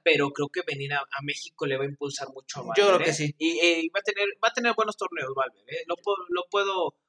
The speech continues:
Speaker 2: ¿Lo
Speaker 1: lo
Speaker 2: puedes
Speaker 1: puedo
Speaker 2: sentir?
Speaker 1: creer, no
Speaker 2: ¿Lo
Speaker 1: lo
Speaker 2: puedes
Speaker 1: puedo
Speaker 2: sentir?
Speaker 1: creer, no, no, no, no, lo puedo
Speaker 2: ¿Puedes
Speaker 1: creer.
Speaker 2: sentir a Valver?
Speaker 1: No, no, no, no. Eh, y, eh, poníamos nosotros el dato, la última vez que,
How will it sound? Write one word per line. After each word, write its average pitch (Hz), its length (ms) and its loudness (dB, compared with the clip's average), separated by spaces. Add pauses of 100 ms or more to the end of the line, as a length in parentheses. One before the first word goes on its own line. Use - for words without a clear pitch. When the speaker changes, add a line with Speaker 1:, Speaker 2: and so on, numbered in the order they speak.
(420)
Speaker 2:
¿Lo - 80 -6
Speaker 1:
lo 170 60 2
Speaker 2:
puedes 233 240 10
Speaker 1:
puedo 226 60 10
Speaker 2:
sentir? 147 180 8
Speaker 1:
creer, 170 280 8 (160)
no 185 120 0
Speaker 2:
¿Lo 220 80 4
Speaker 1:
lo 214 40 4
Speaker 2:
puedes 185 160 4
Speaker 1:
puedo 208 80 2
Speaker 2:
sentir? - 140 -6
Speaker 1:
creer, 147 240 0
no, 147 140 -6
no, 139 140 -8
no, 135 160 -8
no, 180 340 -2
lo 165 200 -2
puedo 165 160 6
Speaker 2:
¿Puedes 160 140 6
Speaker 1:
creer. 156 180 2
Speaker 2:
sentir 147 140 8
a 139 80 10
Valver? 143 300 2
Speaker 1:
No, 139 260 -6
no, 143 120 -20
no, - 40 -20 (100)
no. - 600 -14 (320)
Eh, 147 540 6 (160)
y, 240 560 2 (120)
eh, 175 360 8
poníamos 214 320 2
nosotros 240 260 -2
el 202 60 0
dato, 240 300 2
la 170 140 6
última 202 380 -2
vez 214 240 0
que, 202 260 2